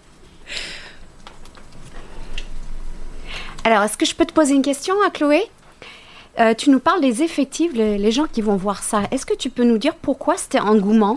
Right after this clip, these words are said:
pour les vingt-quatre heures camions ? Qu'est-ce qui plaît autant au public ?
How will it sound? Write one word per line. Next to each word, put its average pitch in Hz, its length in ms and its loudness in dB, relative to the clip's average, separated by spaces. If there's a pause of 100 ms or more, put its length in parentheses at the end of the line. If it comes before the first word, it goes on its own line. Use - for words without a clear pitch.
(160)
pour 185 100 -2
les 180 60 0
vingt-quatre 190 400 -4
heures 190 160 -6
camions ? 175 400 -2
Qu'est-ce - 220 -2
qui - 100 -6
plaît 202 280 -2
autant 180 400 0
au 175 80 -4
public ? 156 520 -6